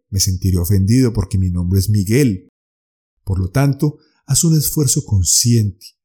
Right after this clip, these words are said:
para recordar el nombre de tu usuario. Y te doy un secreto,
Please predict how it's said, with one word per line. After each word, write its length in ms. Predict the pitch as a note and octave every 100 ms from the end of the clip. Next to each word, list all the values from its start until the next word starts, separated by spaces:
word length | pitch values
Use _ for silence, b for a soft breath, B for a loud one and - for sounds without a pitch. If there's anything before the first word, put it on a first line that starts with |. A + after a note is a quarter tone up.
| _
para 180 | F#2 F2
recordar 460 | E2+ - E2 D#2+ E2+
el 180 | F#2+ F#2+
nombre 400 | G#2 G2 F2 E2
de 100 | D#2
tu 160 | -
usuario. 420 | D2+ - C#2 D2 _ _ _ _ _ -
Y 120 | F#2
te 160 | F2+ D#2+
doy 180 | D#2+
un 80 | E2+
secreto, 640 | - F#2+ - G#2+ - D#2+